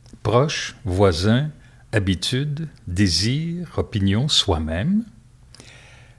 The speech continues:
Partir n'a pas d'autre but que de se livrer à l'inconnu, à l'imprévu,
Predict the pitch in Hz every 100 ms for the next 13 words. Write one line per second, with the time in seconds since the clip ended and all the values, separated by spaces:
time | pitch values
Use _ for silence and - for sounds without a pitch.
0 | - - 120 - - 185 185 139 113 -
1 | 156 120 151 147 110 90 107 160 160 113
2 | 92 98 - 110 104 98 101 135 151 -
3 | 101 101 135 - 107 90 90 95 - -
4 | - - - 87 87 123 107 120 107 92
5 | 90 92